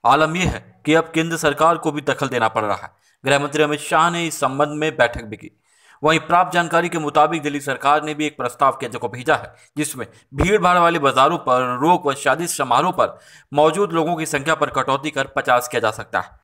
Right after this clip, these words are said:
दरअसल दिल्ली में कोरोना वायरस के मामले बढ़ते ही जा रहे हैं। बीते दो दिनों से भले ही आंकड़ों में सुधार हुआ हो, लेकिन खतरा अभी भी थमा नहीं है। कल रात जारी हुए आंकड़ों के मुताबिक चौबीस घंटे में राजधानी में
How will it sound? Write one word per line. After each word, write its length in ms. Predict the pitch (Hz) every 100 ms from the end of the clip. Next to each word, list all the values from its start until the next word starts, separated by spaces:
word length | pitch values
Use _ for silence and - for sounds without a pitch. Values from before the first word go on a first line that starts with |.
| 135
दरअसल 260 | 160 294
दिल्ली 180 | 196 208
में 100 | 208
कोरोना 260 | 202 180 180
वायरस 300 | 175 180 175
के 80 | 165
मामले 300 | 151 151 165
बढ़ते 280 | 147 - 143
ही 120 | 151
जा 160 | 135
रहे 120 | 107 104
हैं। 180 | - _ -
बीते 240 | 147 190 196
दो 140 | 202
दिनों 220 | 208 208 214
से 140 | 220
भले 200 | 180 185
ही 120 | 202 208
आंकड़ों 280 | 175 175 185
में 80 | 175
सुधार 300 | 156 156 147
हुआ 180 | 147
हो, 240 | 160 110 _
लेकिन 180 | 156 160
खतरा 320 | 143 147 185 151
अभी 180 | 156
भी 160 | 165 131 _ -
थमा 180 | 165 139
नहीं 160 | 107
है। 240 | 98 - _ _ _ _
कल 120 | - 175
रात 220 | 190 196
जारी 220 | 180 185
हुए 160 | 180 180
आंकड़ों 280 | 151 165 170
के 100 | 151
मुताबिक 440 | 131 135 147 175
चौबीस 380 | - 135 147 -
घंटे 240 | 143 143 190
में 160 | 127 - - -
राजधानी 460 | 143 147 156 175
में 120 | 185